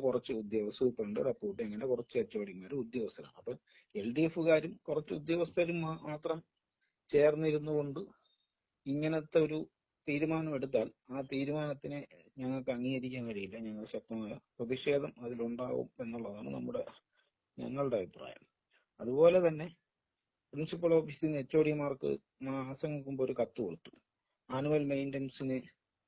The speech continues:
ഏഹ്, ഉള്ള ഉപ-, മെഷീനുകളുടെ ഡീറ്റെയിൽസും അത് എത്ര രൂപ ആവും എന്നൊക്കെ എച്ച് ഒ ഡിമാർക്ക് കത്ത് കൊടുത്തു. എച്ച് ഒ ഡിമാർക്ക് കത്ത് കൊടുത്തിട്ട് അവര്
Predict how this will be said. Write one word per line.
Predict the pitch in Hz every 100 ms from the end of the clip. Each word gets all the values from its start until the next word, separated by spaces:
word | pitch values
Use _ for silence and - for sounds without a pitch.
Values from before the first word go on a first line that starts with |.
| _ _ _ _ 135
ഏഹ്, | 127 123 120 120 98 113
ഉള്ള | 135 139 - 92
ഉപ-, | 123 123 113 127
മെഷീനുകളുടെ | 127 143 131 123 123 123
ഡീറ്റെയിൽസും | 123 123 127 110 - -
അത് | 139 135
എത്ര | 135 123
രൂപ | 123 123
ആവും | 113 123 123
എന്നൊക്കെ | 117 - 113 - _ _ _ 151
എച്ച് | -
ഒ | 156
ഡിമാർക്ക് | 143 127 117 123
കത്ത് | 110 117
കൊടുത്തു. | 98 113
എച്ച് | -
ഒ | 143 139
ഡിമാർക്ക് | 139 139 - 147 156 - 127
കത്ത് | 131
കൊടുത്തിട്ട് | 147 139 143 135 156 214 _ _ _ _ _
അവര് | 147 147